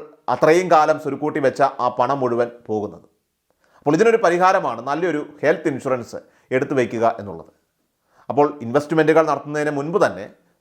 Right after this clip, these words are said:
സ്വന്തമായിട്ട് ഒരു ഹെൽത്ത് ഇൻഷുറൻസ് എങ്കിലും നിങ്ങൾ എടുത്തു വെച്ചിട്ടുണ്ടെന്ന്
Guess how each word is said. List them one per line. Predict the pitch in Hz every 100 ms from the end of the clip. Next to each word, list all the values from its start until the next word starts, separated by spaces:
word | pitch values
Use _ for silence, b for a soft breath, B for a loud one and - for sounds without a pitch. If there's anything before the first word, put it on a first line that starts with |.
| -
സ്വന്തമായിട്ട് | 135 147 156 156 156
ഒരു | 143 131
ഹെൽത്ത് | 131 147
ഇൻഷുറൻസ് | 123 131 127 113 98 - _ _ 123
എങ്കിലും | 120 123
നിങ്ങൾ | 120 120 127 b b
എടുത്തു | 120 131 147
വെച്ചിട്ടുണ്ടെന്ന് | 120 117 117 113 127